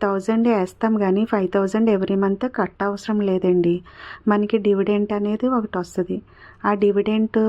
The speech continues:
రూపంలో మనకి, ఆ, తగ్గుతుంది అనమాట. ఐదు వేలు కట్టాల్సింది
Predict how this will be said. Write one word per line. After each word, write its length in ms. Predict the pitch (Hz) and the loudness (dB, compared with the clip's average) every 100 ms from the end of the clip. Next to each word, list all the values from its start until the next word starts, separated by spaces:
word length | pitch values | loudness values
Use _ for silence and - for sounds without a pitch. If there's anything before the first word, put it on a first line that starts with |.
| 220 220 208 | 2 2 2
రూపంలో 480 | 196 202 202 208 | 0 0 -2 0
మనకి, 500 | 226 214 202 220 262 415 - - - - 214 | 0 0 0 2 2 0 -4 -20 -20 -10 -4
ఆ, 380 | 202 196 196 208 - - | -2 0 0 -2 -2 0
తగ్గుతుంది 460 | 190 175 208 220 | 0 -2 -2 0
అనమాట. 340 | 208 190 180 175 185 - | 0 2 0 0 -4 0
ఐదు 240 | 202 208 | 0 2
వేలు 200 | 196 202 | 0 -2
కట్టాల్సింది 800 | 202 202 202 208 196 214 220 277 | -2 -2 -2 -4 -4 -2 0 0